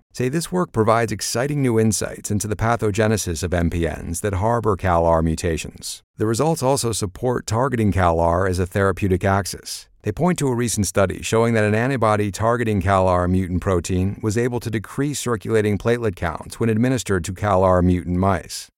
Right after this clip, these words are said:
And another recent study found that secreted cal R has immunosuppressive effects, providing further impetus to targeting the protein.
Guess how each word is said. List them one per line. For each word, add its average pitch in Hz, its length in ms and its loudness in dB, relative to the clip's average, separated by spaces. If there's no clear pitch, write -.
And 113 160 2
another 135 300 4
recent 92 380 0
study 92 260 0
found 104 400 0
that 107 140 -2
secreted 131 480 -2
cal 110 320 2
R 104 240 4
has 98 200 0
immunosuppressive 107 960 2
effects, - 680 -6
providing 110 420 2
further 127 380 2
impetus - 380 -4
to 101 100 -4
targeting 87 460 2
the 80 60 0
protein. 76 580 -4